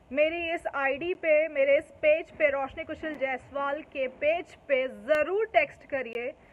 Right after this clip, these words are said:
क्योंकि मैं उस बेहुदा औरत को ये बताना चाहती हूँ कि कान खोल के सुन लो, अगर तुम जैसी औरतें हमारे अन्नदाताओं का सम्मान नहीं कर सकती,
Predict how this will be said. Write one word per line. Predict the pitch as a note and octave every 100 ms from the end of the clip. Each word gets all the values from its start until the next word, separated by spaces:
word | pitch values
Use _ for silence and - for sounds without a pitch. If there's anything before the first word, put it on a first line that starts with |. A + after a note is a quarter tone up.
| - - - -
क्योंकि | D#4+ D#4+ F4+
मैं | D#4+ C4+ E4 C#5+
उस | F5+ E4 -
बेहुदा | A3 D#4 C#4 D4+ F#4 F#4+
औरत | C#4+ C#4+ D#4+ D#4+
को | - B3 A3+ C4 - - - - _ _ -
ये | A3+ D#4
बताना | B3+ D#4 D#4+ D#4 G#4
चाहती | G4+ C#4 C#4 - B3+
हूँ | B3 B3 B3+ C4+ -
कि | D4
कान | _ F#4+ F4+ G4 A4
खोल | - E4+ E4+ F#4+
के | G#4 -
सुन | - C#4 B3
लो, | A#3+ C4+ - - - - _ - - - - -
अगर | C#4+ F#4
तुम | - G4+ G4+
जैसी | F4 E4+ G4+ G4+
औरतें | - C#4+ C#4 - F#4 C4+ G3 _ _ - - - - - -
हमारे | C#4 D#4 E4 E4+
अन्नदाताओं | F4+ E4 F#4 F4+ D#4+ C#4+ D4+ D#4+
का | F4 C4+ G3+ - - - - - - - - - F#4
सम्मान | D#4+ E4 F#4 A4+ B4
नहीं | G4 F4
कर | E4+ C#4+
सकती, | D4 C4+ - B3+